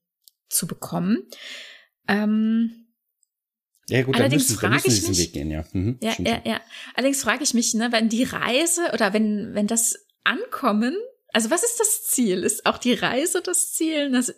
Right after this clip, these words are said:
Speaker 1: irgendwie schon, ne? Für die
Speaker 2: Mhm.
Speaker 1: Sternflotte ja eh auch. Also
Speaker 2: Ja.
Speaker 1: ich meine, deswegen machen sie ja auch Umwege und nehmen auch Dinge in Kauf, die ihnen Zeit kosten.
Speaker 2: Mhm.
Speaker 1: Andererseits, ähm, wenn es halt auch wichtig ist, irgendwie zu überdauern und,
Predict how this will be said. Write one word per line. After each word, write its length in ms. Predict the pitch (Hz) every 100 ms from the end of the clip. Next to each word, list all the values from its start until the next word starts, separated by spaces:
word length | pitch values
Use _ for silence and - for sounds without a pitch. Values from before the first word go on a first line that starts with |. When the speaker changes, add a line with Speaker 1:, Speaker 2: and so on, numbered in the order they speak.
| _
Speaker 1:
irgendwie 320 | - 277 311 277
schon, 440 | - 208 160 170
ne? 100 | 202
Für 140 | - 208
die 100 | -
Speaker 2:
Mhm. 40 |
Speaker 1:
Sternflotte 560 | 98 196 - - 226 220
ja 160 | 196 -
eh 140 | 196 -
auch. 420 | 151 196 370 - -
Also 180 | 190
Speaker 2:
Ja. 40 | 202
Speaker 1:
ich 120 | -
meine, 140 | 196 185
deswegen 440 | 254 - 233 202
machen 260 | 175 - 269
sie 140 | 262
ja 180 | 269 233
auch 260 | 269 - - - - - - -
Umwege 760 | 226 220 214 240 254 302 226
und 240 | 208 214
nehmen 260 | 220 226 226
auch 140 | 202
Dinge 240 | - 220 226
in 100 | 220
Kauf, 300 | - 220 -
die 120 | -
ihnen 220 | 208 196
Zeit 380 | 196 196 185 -
kosten. 480 | - 196 - - 302
Speaker 2:
Mhm. 340 | - 92 92 113 - _
Speaker 1:
Andererseits, 1000 | - 427 392 233 208 202 214 320 - - - - _ _
ähm, 480 | 262 247 262 277 240
wenn 140 | 226
es 160 | 262 -
halt 160 | 254 220
auch 140 | -
wichtig 400 | 277 285 254 -
ist, 400 | 233 - - -
irgendwie 340 | 233 233 226
zu 160 | 226 -
überdauern 1040 | 208 196 180 208 226 392 214 180 208 233 -
und, 260 | 196 196